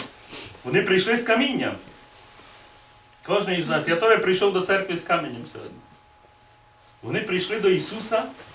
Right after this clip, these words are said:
Візьміть, попробуйте. З цим каменем. І що хочуть? Засудити жінку, яку вже спіймали,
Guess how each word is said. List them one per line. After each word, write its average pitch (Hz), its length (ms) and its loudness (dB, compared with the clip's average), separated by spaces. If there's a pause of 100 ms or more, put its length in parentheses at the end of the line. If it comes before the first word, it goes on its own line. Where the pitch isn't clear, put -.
(380)
Візьміть, 190 300 -10
попробуйте. 170 440 -6 (760)
З - 40 -14
цим 190 240 -2
каменем. 226 600 0 (480)
І 196 300 -6 (960)
що 247 360 4
хочуть? - 440 0 (3000)
Засудити 175 600 0
жінку, 214 580 -2 (200)
яку 139 220 -4
вже 185 200 0
спіймали, 170 640 0